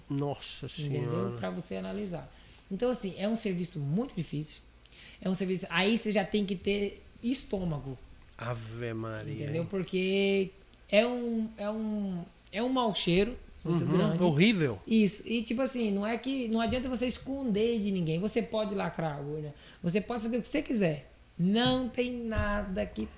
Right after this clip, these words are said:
Speaker 2: para. Não tem nada que passa. Não tem nada que você consiga fazer que depois de, de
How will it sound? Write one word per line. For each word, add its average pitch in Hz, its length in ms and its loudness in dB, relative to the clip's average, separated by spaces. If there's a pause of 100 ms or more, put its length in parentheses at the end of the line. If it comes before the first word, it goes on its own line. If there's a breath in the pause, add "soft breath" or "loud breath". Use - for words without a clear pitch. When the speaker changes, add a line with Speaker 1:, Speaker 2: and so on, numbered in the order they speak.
(120)
Speaker 2:
para. 147 440 -4
Não 156 160 -4
tem 151 200 -4
nada 214 580 -2
que 196 180 -2
passa. 160 580 -2 (220)
Não 196 140 2
tem 185 180 -2
nada 180 380 -4
que 185 80 -10
você 190 100 -2
consiga 185 400 -2
fazer 175 540 0
que 214 200 -2 (580 loud breath)
depois 202 640 6
de, 196 320 2 (420)
de 156 540 -2